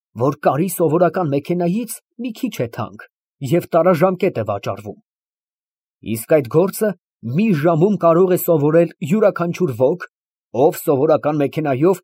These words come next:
մի քիչ կարել գիտե, և բազմաթիվ հիանալի նմուշներ ունի հետը։ Իսկ գլխավորը, նման գործերը հաճույքով են առնում ալբոմների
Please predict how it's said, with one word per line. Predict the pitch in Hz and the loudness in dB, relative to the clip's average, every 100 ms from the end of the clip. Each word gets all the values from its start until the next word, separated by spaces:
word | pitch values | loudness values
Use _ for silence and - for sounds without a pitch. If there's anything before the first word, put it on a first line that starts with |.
| _ | _
մի | 285 247 | -12 -8
քիչ | - 220 | -6 -6
կարել | - 240 214 143 | -2 2 4 2
գիտե, | 107 113 - - _ _ _ _ _ _ _ - | -2 -10 -12 -14 _ _ _ _ _ _ _ -10
և | 110 165 120 | -2 0 2
բազմաթիվ | 135 156 185 185 - 214 - | 0 0 0 -2 0 -4 -2
հիանալի | 156 247 226 214 226 | 0 0 0 0 2
նմուշներ | 190 190 214 - 220 | 2 2 -2 -4 -2
ունի | 147 147 127 | -2 -2 -4
հետը։ | 110 - - _ _ _ _ _ _ _ _ _ - | -6 -10 -16 _ _ _ _ _ _ _ _ _ -6
Իսկ | 190 - - - | -4 -4 -10 -2
գլխավորը, | 170 143 131 113 175 208 101 - _ _ _ _ _ _ | -2 0 -2 0 0 0 -4 -8 _ _ _ _ _ _
նման | 110 127 175 147 | -4 -2 0 2
գործերը | 170 - 202 196 185 _ _ _ _ | 0 0 0 2 0 _ _ _ _
հաճույքով | 127 143 214 202 233 202 | -2 0 -2 0 0 2
են | 180 165 | 2 2
առնում | 156 151 202 123 | 2 2 0 2
ալբոմների | 151 147 180 185 175 202 | 0 0 0 0 -2 -2